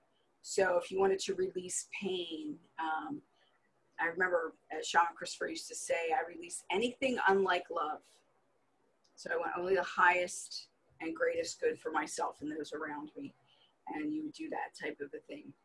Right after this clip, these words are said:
And it can be very profound and help people really discover what direction they want to go in and what's really happening with them, if they have other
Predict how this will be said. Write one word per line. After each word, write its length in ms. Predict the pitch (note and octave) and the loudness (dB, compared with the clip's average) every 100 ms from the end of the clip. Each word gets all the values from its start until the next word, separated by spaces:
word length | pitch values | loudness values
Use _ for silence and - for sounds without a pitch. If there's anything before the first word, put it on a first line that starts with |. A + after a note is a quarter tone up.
| _ _ _ _ _ _ _ _ _ - | _ _ _ _ _ _ _ _ _ 0
And 160 | G3 G3 | 4 4
it 60 | |
can 140 | G3 A#3 | 2 0
be 140 | A3 | 2
very 240 | G#3 B3+ D4 | 4 4 4
profound 580 | - G#3 - G#3 G3+ F#3+ | 2 0 4 6 8 6
and 120 | E3+ | 2
help 320 | - G3+ G3 - | 6 6 6 -4
people 720 | - F#3+ - B3+ B4+ - B4+ _ _ _ _ - | -8 -8 0 4 4 4 -2 _ _ _ _ 6
really 320 | F#3 G3 G3 | 8 10 8
discover 1000 | G3 - - - F3+ F3 F3 E3 D#3+ D#3+ _ _ _ _ _ _ _ _ _ _ _ _ - | 6 -2 -4 2 4 6 6 6 2 -2 _ _ _ _ _ _ _ _ _ _ _ _ -8
what 240 | F3 G3 G3 | 6 6 6
direction 420 | F#3+ F#3 - G3 | 4 2 2 2
they 80 | F3+ | 2
want 200 | F3+ E3+ | 0 -4
to 60 | |
go 340 | - A#3 A3+ G#3 | 4 6 8 6
in 300 | G3+ G3 F#3 | 4 2 2
and 340 | F3+ - E3 | -2 -8 -6
what's 260 | D#3+ D#3 - | -4 -4 -4
really 220 | - D4 | -8 -8
happening 540 | - G3+ G3+ G3+ F#3+ F3+ | 2 8 8 8 -2 -2
with 160 | F3 | -4
them, 540 | - F3 E3 E3 D#3+ D3+ - _ _ _ _ _ _ | 2 4 4 2 -4 -8 -14 _ _ _ _ _ _
if 240 | - F3 - | 4 4 6
they 400 | E3+ D#3+ D#3 D3+ B2+ - | 4 6 4 0 -4 -10
have 280 | - F3+ F3 - F3 | -6 0 0 0 -2
other 480 | F3 E3 E3 E3 | 0 2 2 0